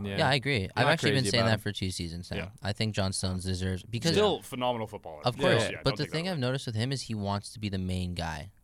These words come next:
Speaker 1: Yeah.
Speaker 2: And in this City team,
Speaker 1: He's not.
Speaker 2: Diaz is
Speaker 1: And
Speaker 2: the
Speaker 1: you
Speaker 2: main
Speaker 1: can't
Speaker 2: guy.
Speaker 1: be. You can't even be in that team.
Speaker 3: City doesn't
Speaker 1: Doesn't
Speaker 3: have
Speaker 1: matter
Speaker 3: him.
Speaker 1: who
Speaker 3: Like,
Speaker 1: they
Speaker 3: City
Speaker 1: sign.
Speaker 2: No, I
Speaker 3: that's
Speaker 2: mean,
Speaker 3: it,
Speaker 2: I mean
Speaker 3: sorry.
Speaker 2: of the back line.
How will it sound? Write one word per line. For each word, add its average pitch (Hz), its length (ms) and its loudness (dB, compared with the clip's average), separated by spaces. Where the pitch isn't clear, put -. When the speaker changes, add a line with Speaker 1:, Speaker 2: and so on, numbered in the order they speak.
Speaker 1:
Yeah. 107 280 2
Speaker 2:
And 110 80 6
in 123 120 4
this 127 140 2
City 120 300 0
team, 131 320 -2
Speaker 1:
He's 101 160 -8
not. 92 340 -6
Speaker 2:
Diaz 101 300 6
is 87 80 -2
Speaker 1:
And 120 80 2
Speaker 2:
the - 20 4
Speaker 1:
you 143 60 4
Speaker 2:
main - 80 0
Speaker 1:
can't 175 240 4
Speaker 2:
guy. 95 80 0
Speaker 1:
be. 90 240 -6
You 110 100 -8
can't 151 340 -4
even 120 260 -4
be 120 200 -2
in 92 120 -4
that 90 180 -10
team. - 120 -14
Speaker 3:
City 127 200 -4
doesn't 117 180 -4
Speaker 1:
Doesn't - 160 0
Speaker 3:
have 127 100 0
Speaker 1:
matter 123 220 2
Speaker 3:
him. 113 60 4
Speaker 1:
who 120 80 4
Speaker 3:
Like, 98 140 0
Speaker 1:
they 107 80 -8
Speaker 3:
City 107 40 -6
Speaker 1:
sign. 87 140 -10
Speaker 2:
No, 120 160 6
I 113 60 8
Speaker 3:
that's 117 100 4
Speaker 2:
mean, 127 80 4
Speaker 3:
it, 113 60 2
Speaker 2:
I - 20 4
mean 123 140 6
Speaker 3:
sorry. 131 80 4
Speaker 2:
of 123 100 2
the 117 60 2
back 104 260 6
line. 90 300 0